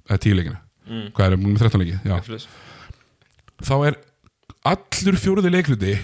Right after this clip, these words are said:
Speaker 1: eru Kawhi Leonard og Lou Williams að taka long twos. Það
Speaker 2: Mm.
Speaker 1: er allur sóknarleikur Clippers. Nú bætist Paul George við,
Speaker 2: Mhm.
Speaker 1: þannig að Lou Williams fær færri skot, sem er gott, því að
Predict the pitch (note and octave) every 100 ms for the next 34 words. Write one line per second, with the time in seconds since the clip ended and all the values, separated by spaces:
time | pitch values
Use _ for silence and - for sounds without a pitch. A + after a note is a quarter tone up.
0 | - - C3+ C3 D#3+ C#3+ D3+ C#3 A#2 C3+
1 | C3+ C#3+ B2+ G#2+ B2+ C3 A2+ A2+ A2+ A2
2 | G#2 D#2+ - - - - D3 D3+ - E3+
3 | - D#3 C#3 D#3 - B2 A2+ G#2+ A#2 G#2
4 | F2 - - - - G#2+ F#2+ F#2+ A2 -
5 | F#2 F#2 E2+ D#2+ D#2+ A2+ - - - B2
6 | A#2 A2+ C#3 - G2+ G2 G2+ G2+ F#2 F2+
7 | - F2 - F#2 - G2+ - A2+ - -
8 | - G2+